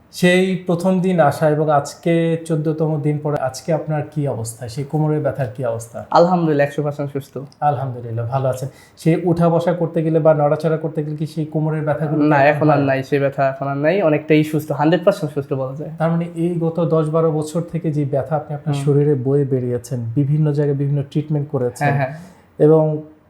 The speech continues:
Speaker 1: মানে আপনি যেটা বলেছেন যে
Speaker 2: হুম।
Speaker 1: কিছুদিন আগে আপনি কান্না পর্যন্ত করেছেন
Speaker 2: হ্যাঁ,
Speaker 1: আপনার
Speaker 2: হ্যাঁ,
Speaker 1: এই
Speaker 2: কান্না
Speaker 1: ব্যথার
Speaker 2: করছি।
Speaker 1: জন্য,
Speaker 2: প্রচুর
Speaker 1: যে ইয়াং
Speaker 2: পরিমাণ,
Speaker 1: একটা
Speaker 2: মানে,
Speaker 1: মানুষ।
Speaker 2: মানে, এরকম ব্যথা আমার লাইফে কখনো হয়
Speaker 1: জীবনটা
Speaker 2: নাই।
Speaker 1: পুরো অতিষ্ঠ হয়ে গেছে।
Speaker 2: অতিষ্ঠ মানে আমি, আমার কাছে মনে হইতেছে যে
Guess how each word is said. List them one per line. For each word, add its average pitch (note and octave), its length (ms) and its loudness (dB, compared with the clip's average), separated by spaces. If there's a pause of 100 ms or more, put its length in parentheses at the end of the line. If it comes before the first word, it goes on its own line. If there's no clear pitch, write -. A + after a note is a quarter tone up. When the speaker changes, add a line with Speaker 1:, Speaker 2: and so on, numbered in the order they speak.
(480)
Speaker 1:
মানে F#3+ 280 4
আপনি E3 240 4
যেটা G3 180 6
বলেছেন F#3+ 340 4
যে F#3+ 100 6
Speaker 2:
হুম। F#3 120 6
Speaker 1:
কিছুদিন F#3 300 2
আগে F3+ 140 4
আপনি F3+ 180 0
কান্না F#3 320 4
পর্যন্ত F3 320 2
করেছেন D#3 280 2
Speaker 2:
হ্যাঁ, F3 120 8
Speaker 1:
আপনার G#3 140 6
Speaker 2:
হ্যাঁ, D#3+ 100 8
Speaker 1:
এই D3+ 60 4
Speaker 2:
কান্না D3+ 160 4
Speaker 1:
ব্যথার E3+ 200 6
Speaker 2:
করছি। D3+ 120 2
Speaker 1:
জন্য, C#3+ 220 2
Speaker 2:
প্রচুর G3 200 2
Speaker 1:
যে C#4 60 4
ইয়াং B3+ 160 6
Speaker 2:
পরিমাণ, B3+ 200 8
Speaker 1:
একটা F3 160 6
Speaker 2:
মানে, D#3+ 500 2
Speaker 1:
মানুষ। - 180 -8
Speaker 2:
মানে, D#3 200 -2
এরকম F#3+ 360 2
ব্যথা G#3 200 6
আমার F#3 180 6
লাইফে F3 360 4
কখনো E3+ 180 2
হয় E3 80 2
Speaker 1:
জীবনটা D#3+ 220 6
Speaker 2:
নাই। D#3 180 6
Speaker 1:
পুরো D#3+ 120 2
অতিষ্ঠ E3+ 360 0
হয়ে E3 180 -2
গেছে। C#3 160 -2
Speaker 2:
অতিষ্ঠ G#3 340 2
মানে G#3+ 260 6
আমি, G3+ 480 4
আমার E3+ 220 2
কাছে F#3 120 -4
মনে F3+ 220 0
হইতেছে G#3 500 4
যে D#3 400 2